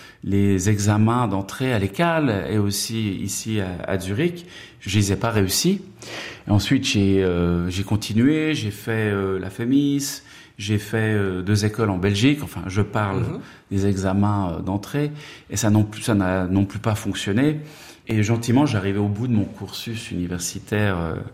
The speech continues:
Speaker 1: à, à Lausanne, qui est aussi une très belle période parce que, à côté de mes études en lettres, j'étais aussi, bien sûr,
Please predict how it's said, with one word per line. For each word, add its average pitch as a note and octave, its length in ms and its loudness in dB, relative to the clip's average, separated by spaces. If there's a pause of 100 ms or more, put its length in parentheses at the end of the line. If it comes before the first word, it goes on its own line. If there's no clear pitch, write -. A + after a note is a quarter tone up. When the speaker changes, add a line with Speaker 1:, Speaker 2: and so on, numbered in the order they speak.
(680)
Speaker 1:
à, C2+ 260 0
à F#2 180 -2
Lausanne, D3+ 340 2
qui - 100 0
est G#2+ 120 -2
aussi A#2 160 2
une C3 80 4
très - 160 0
belle A#2+ 200 0
période D3 460 0
parce G2 240 -6
que, G#2 360 -4 (500)
à G#2 40 -12
côté A2+ 300 -4
de G#2+ 80 0
mes G2 240 4
études G2 280 -4
en G2 100 2
lettres, B2 280 2
j'étais F#2+ 360 -2
aussi, G2 260 -4
bien G2 220 2
sûr, G#2+ 440 -2